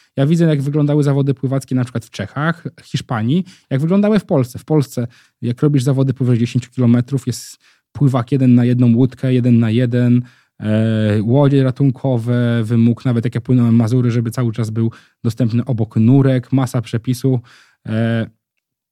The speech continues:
ustawa o rekreacji wodnej jest naprawdę strasznie stara, rygorystyczna,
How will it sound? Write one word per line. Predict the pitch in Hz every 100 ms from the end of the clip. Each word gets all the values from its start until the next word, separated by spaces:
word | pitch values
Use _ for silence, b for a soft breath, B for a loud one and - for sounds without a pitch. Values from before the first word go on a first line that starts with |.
| _ _ _ _ - -
ustawa | 127 - 139 135 131 127 120 107 110
o | 117 113 113
rekreacji | 117 - 127 123 -
wodnej | 113 117 120 113 107 110 107
jest | 117 -
naprawdę | 123 123 107 113
strasznie | - 120 - 110 104
stara, | - 117 107 107 107
rygorystyczna, | 110 110 113 110 110 - 147